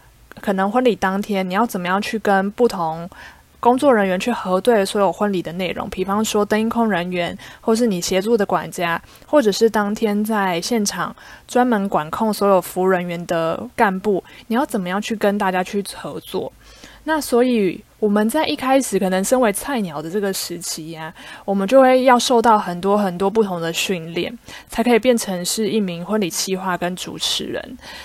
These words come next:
所以我们通常对于学姐都是一种有一点敬畏的角度，然后在这个工作上面呢，其实我们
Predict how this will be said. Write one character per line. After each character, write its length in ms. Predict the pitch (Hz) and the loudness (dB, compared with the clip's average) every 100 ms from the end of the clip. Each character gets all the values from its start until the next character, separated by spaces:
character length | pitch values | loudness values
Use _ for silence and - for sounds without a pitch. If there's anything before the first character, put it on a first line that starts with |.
| - | -4
所 120 | 330 | 2
以 60 | |
我 120 | 359 220 | 4 6
们 140 | 185 | 6
通 140 | 208 | 6
常 140 | 254 214 | 4 6
对 180 | 254 220 | 6 6
于 100 | 196 | 2
学 240 | - 190 | 2 4
姐 140 | 202 | 6
都 140 | 190 196 | 4 4
是 180 | 240 220 | 2 -2
一 180 | 196 | -2
种 220 | 220 185 175 | 0 0 2
有 120 | 196 | 2
一 40 | |
点 180 | 254 196 | 2 2
敬 280 | 190 247 202 | 0 -2 2
畏 360 | 226 185 156 - - | 6 6 4 -4 0
的 120 | 180 | 0
角 240 | - 147 | 2 -2
度， 180 | - 196 | 0 0
然 100 | 180 | 2
后 140 | 220 285 - - - | 0 -2 -8 -16 -2
在 500 | 320 294 262 214 202 - | 2 4 6 4 2 -4
这 100 | - | 2
个 100 | 262 | 4
工 220 | 226 220 | 4 4
作 140 | 233 226 | 4 2
上 200 | 226 214 | 4 2
面 140 | 208 | 2
呢， 80 | 185 | 0
其 180 | 185 208 | 0 0
实 160 | 202 | 4
我 140 | 220 196 | 4 4
们 340 | 170 165 170 | 0 -6 -8